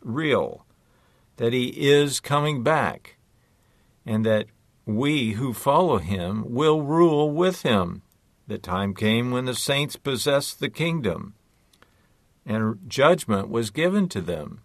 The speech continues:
Well, that's you and I, God willing. Well, I can see by the clock that it's time to go.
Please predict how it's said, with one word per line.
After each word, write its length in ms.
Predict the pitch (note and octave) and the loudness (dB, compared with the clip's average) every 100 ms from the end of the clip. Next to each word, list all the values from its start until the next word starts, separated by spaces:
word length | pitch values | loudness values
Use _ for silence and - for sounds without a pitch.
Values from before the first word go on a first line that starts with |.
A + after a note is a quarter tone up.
| _ _ _ _ _ _ _ _ | _ _ _ _ _ _ _ _
Well, 140 | G2+ G2 | -10 -4
that's 320 | A2+ C3 - | -4 -4 -2
you 220 | A2+ B2+ | 0 0
and 120 | B2+ | -2
I, 380 | B2+ G#2 E2 F2 | -4 -4 -6 -10
God 280 | - G2 F#2+ | -6 -4 -4
willing. 520 | F#2 G#2+ F2+ - - - _ _ _ _ _ _ _ _ _ _ - _ _ - | -4 -4 -4 -8 -18 -20 _ _ _ _ _ _ _ _ _ _ -20 _ _ -4
Well, 460 | A2 A#2 C#3+ F3+ - - | 2 2 2 -2 -12 -10
I 100 | G#2 | -8
can 160 | G#2+ F#2+ | -6 -6
see 280 | - C3+ | -4 -2
by 200 | B2+ C3 | 2 2
the 100 | A#2 | 2
clock 640 | A2+ - D3+ C3 D3 - - F#2+ | -2 0 4 4 2 -6 -14 -8
that 260 | F#2+ F#2+ F#2 - | -6 -6 -8 -16
it's 320 | - G2 - - | -10 -8 -6 -4
time 360 | G#2+ G2+ G#2 | -2 0 0
to 80 | G2 | -2
go. 460 | G#2+ D#3 F#2+ C2+ | -2 0 0 -2